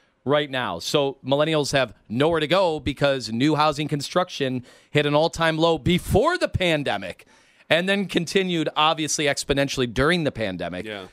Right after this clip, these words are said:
Speaker 1: So there is a housing shortage. And now what does that
Speaker 2: I,
Speaker 1: mean? A
Speaker 2: uh,
Speaker 1: rental explosion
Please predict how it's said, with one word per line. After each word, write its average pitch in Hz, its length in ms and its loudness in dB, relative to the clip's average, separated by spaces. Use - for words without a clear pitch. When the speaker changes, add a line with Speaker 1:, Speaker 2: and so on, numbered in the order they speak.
Speaker 1:
So 147 720 0
there 151 260 2
is 226 100 -2
a 196 40 0
housing 190 340 0
shortage. 95 560 -6
And 170 160 2
now 196 180 4
what 185 140 0
does 196 140 0
that 151 120 6
Speaker 2:
I, 160 40 0
Speaker 1:
mean? 226 320 -4
A 185 160 4
Speaker 2:
uh, 123 160 0
Speaker 1:
rental 214 640 0
explosion 202 1200 0